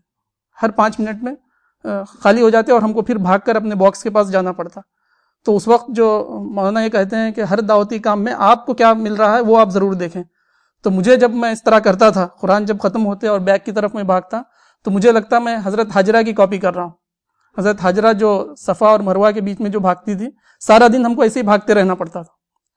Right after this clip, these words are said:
یعنی روڈ کے اس طرف box ہوتے تو ادھر والوں کو بھی ادھر آنا پڑتا اور ہم لوگوں کو بھی box کے پاس جانا پڑتا، اور ہر پانچ منٹ میں یہ واقعہ پیش آتا۔ اور دوسری بات جو یہ ہوئی کہ اس طرح سات سات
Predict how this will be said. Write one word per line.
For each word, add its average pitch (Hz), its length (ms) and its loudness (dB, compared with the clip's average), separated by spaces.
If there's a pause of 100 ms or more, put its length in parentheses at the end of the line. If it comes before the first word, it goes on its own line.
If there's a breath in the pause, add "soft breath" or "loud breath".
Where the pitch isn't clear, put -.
(320)
یعنی 196 200 -2
روڈ 208 260 0
کے 233 120 0
اس 208 120 -6
طرف 214 260 0
box 214 420 -2
ہوتے 196 180 -4 (420 soft breath)
تو 202 160 -2
ادھر 220 140 4
والوں 233 280 4
کو 247 100 -4
بھی 233 80 -6
ادھر 233 160 0
آنا 226 200 0
پڑتا 233 280 0
اور 233 120 4
ہم 208 160 0
لوگوں 214 200 -4
کو 226 100 -8
بھی 226 80 -4
box 196 240 0
کے 214 80 -6
پاس 196 200 -2
جانا 185 220 -4
پڑتا، 185 260 -20 (440)
اور 220 160 6
ہر 262 80 4
پانچ 240 300 2
منٹ 240 220 0
میں 254 100 0
یہ 233 60 0
واقعہ 214 320 4
پیش 190 200 -4
آتا۔ 170 180 -14 (1040)
اور 180 200 0 (120)
دوسری 202 380 -2
بات 233 160 4
جو 214 120 -4
یہ 214 140 -2
ہوئی 202 200 -4 (520)
کہ 226 60 0
اس 208 180 -2
طرح 233 200 6 (100)
سات 202 260 0
سات 220 140 2